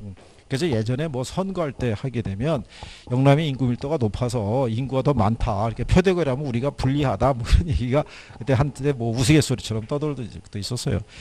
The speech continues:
뭐 그런 내용이고요. 그다음에 직접 지향적인 산업 있죠. 예, 얘네들은 예를 들어서 자동차 산업 아시죠? 자동차 하나 생산하기 위해서는 한 이만 종 정도의 부품이 필요하다고 그래요.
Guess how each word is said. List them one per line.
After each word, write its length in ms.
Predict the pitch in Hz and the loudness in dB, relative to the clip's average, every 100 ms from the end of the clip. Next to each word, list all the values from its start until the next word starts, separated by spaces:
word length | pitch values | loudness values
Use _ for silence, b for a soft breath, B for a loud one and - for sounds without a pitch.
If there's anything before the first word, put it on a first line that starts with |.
| B B B | B B B
뭐 100 | 127 | 2
그런 240 | 131 196 208 | 6 6 6
내용이고요. 560 | 123 127 151 131 113 - B B B | 4 2 0 0 0 -2 B B B
그다음에 440 | - 208 233 202 143 | 4 6 8 6 4
직접 440 | - 185 226 226 | 2 2 4 4
지향적인 540 | - 180 180 175 170 160 | 6 6 6 2 -2 -2
산업 280 | 165 170 190 | -2 -2 -4
있죠. 280 | 185 107 73 _ _ _ _ - 160 | -2 -2 -4 _ _ _ _ -4 4
예, 240 | 160 135 | 6 6
얘네들은 640 | 180 233 233 180 147 113 104 _ b b b b - | 6 6 4 2 2 -2 -8 _ b b b b 6
예를 100 | 185 | 6
들어서 260 | 190 190 | 6 2
자동차 480 | 240 - 214 190 190 | 2 2 2 2 0
산업 300 | 160 180 180 | 0 -4 -4
아시죠? 440 | 139 135 143 104 92 _ _ _ _ _ _ | -4 -6 -8 -8 -8 _ _ _ _ _ _
자동차 380 | - 156 202 196 | 4 4 4 4
하나 120 | 214 | 2
생산하기 520 | 196 190 175 180 170 | 2 -2 -2 -2 -2
위해서는 420 | 143 123 165 208 107 | -4 -4 -2 -4 -4
한 200 | - 180 | -6 0
이만 340 | 135 160 196 | 2 2 0
종 320 | 190 185 185 170 | -4 -8 -8 -8
정도의 300 | 151 147 147 | -6 -4 -6
부품이 400 | 143 - 151 135 | -6 -6 -6 -6
필요하다고 460 | - 143 123 104 | -6 -6 -4 -4
그래요. 260 | 104 113 | -6 -8